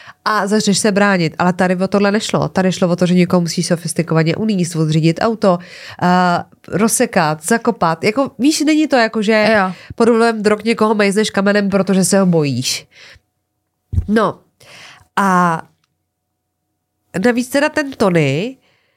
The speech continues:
Speaker 1: nevypadal ani u toho soudu jako mimo. Víš, jako neprojevil žádný emoce, byl velmi arrogantní, když se ho na něco ptali. Pak nakonec překvapil všechny tím, že chce sám vystoupit a promluvit k té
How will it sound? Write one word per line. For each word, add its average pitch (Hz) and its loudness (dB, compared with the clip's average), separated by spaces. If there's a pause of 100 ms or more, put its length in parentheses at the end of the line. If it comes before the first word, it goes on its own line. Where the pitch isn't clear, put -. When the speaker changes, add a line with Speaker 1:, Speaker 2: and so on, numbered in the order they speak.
(1300)
Speaker 1:
nevypadal 277 2
ani 254 -2
u 262 -4
toho 254 2
soudu 320 0
jako 233 0
mimo. 185 2
Víš, 247 -2
jako 262 0
neprojevil 247 2
žádný 196 0
emoce, 240 2
byl 202 0
velmi 180 2
arrogantní, 240 -2
když 226 2
se 226 0
ho 220 2
na 220 0
něco 208 0
ptali. 185 0 (100)
Pak 240 -4
nakonec 285 0
překvapil 269 0
všechny 254 -2
tím, 233 -2
že 226 2
chce - 0
sám 262 0
vystoupit 214 0
a 240 -2
promluvit 208 0
k - -20
té 247 -2